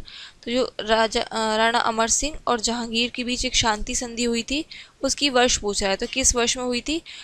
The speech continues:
सोलह सौ पन्द्रह ईस्वी में। किस किस के बीच में हुई थी? राणा अमर सिंह, एक तो अमर सिंह है और कौन है? जहांगीर। अमर सिंह और कौन है? जहांगीर। अमर सिंह और जहांगीर के बीच में एक शांति संधि हुई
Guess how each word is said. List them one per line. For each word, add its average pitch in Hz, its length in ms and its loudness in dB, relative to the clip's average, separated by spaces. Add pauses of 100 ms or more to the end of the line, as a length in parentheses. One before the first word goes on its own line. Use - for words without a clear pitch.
(140)
सोलह 233 400 4
सौ 294 200 2
पन्द्रह 226 500 2
ईस्वी 196 380 -2
में। 180 200 -10 (280)
किस 175 160 0
किस - 180 0
के 277 100 -4
बीच 262 180 0
में 277 80 0
हुई 262 120 0
थी? 294 260 0 (320)
राणा 233 300 6
अमर 220 320 2
सिंह, 240 260 -2
एक - 140 -8
तो - 80 -4
अमर 233 300 4
सिंह 254 260 -2
है 269 160 0
और 233 180 2
कौन 226 300 -2
है? 349 180 -4 (680)
जहांगीर। 208 680 -2
अमर 226 220 0
सिंह 247 300 -4 (480)
और 226 160 2
कौन 226 280 -2
है? 339 160 -4 (720)
जहांगीर। 202 480 -4
अमर 208 260 -2
सिंह - 540 -4 (760)
और 220 180 2
जहांगीर 214 440 0
के 233 140 -4
बीच 220 200 -2
में 233 80 0
एक 240 140 0
शांति 214 480 0
संधि 240 380 0
हुई 269 300 0